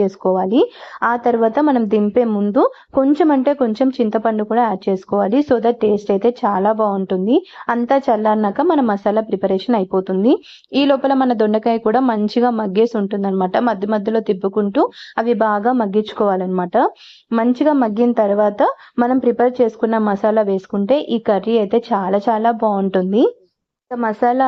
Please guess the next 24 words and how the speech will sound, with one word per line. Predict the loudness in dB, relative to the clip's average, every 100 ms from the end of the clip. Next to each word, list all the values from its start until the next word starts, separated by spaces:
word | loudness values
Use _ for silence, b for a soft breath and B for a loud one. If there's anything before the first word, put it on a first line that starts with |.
| 0
అంతా | -2 -2 -2
కడాయిలోకి | -2 0 2 2 0 0 0 0
యాడ్ | -2 -2
చేసుకోవాలి. | -2 -2 -2 0 0 2 0 -2 B B
ఇంకా | 0 2
స్లోగా | 0 0 2 4 2 0 0
తిప్పాలన్నమాట. | -2 -2 0 0 -2 -2 0 0 0
దొండకాయకి | 0 0 0 0 0 -2 -2
మొత్తం | -2 -6 _ -2 -2 0
ఈ | 0 0
మసాలా | 0 0 0
అంతా | -2 -4 -2 -2 -2 -6
మంచిగా | -2 0 0 2 0 0
పట్టించాలి. | -4 -2 -2 0 0 0 -2 B B B
మనకి | -2 0 0 2 2 0 B B 0
ఎంత | 4 4 2 0 0
బాగా | 0 0 2 2
ఈ | 0
దొండకాయకి | 0 2 2 2 2
మొత్తం | -2 -2 0 0
కట్ | 0 -4 0
చేసి | 0 0 -2
పెట్టుంటాం | 0 0 0 0 0
కదా | 0